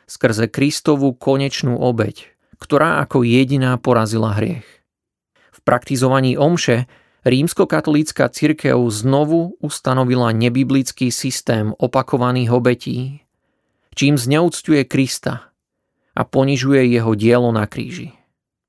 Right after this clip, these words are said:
Akú dôležitosť má omša v katolicizme?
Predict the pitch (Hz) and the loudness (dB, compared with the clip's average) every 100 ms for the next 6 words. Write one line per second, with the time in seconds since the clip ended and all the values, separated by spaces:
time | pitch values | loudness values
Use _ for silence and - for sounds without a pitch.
0 | _ _ _ _ _ - 175 220 170 113 | _ _ _ _ _ -4 -2 -2 0 2
1 | 117 120 113 110 117 104 120 113 107 - | 4 2 0 -2 -2 -2 -2 0 0 0
2 | 208 120 123 - - 113 117 113 - 113 | -2 -2 -4 -4 -4 -2 -2 -2 -2 -2
3 | 104 | -2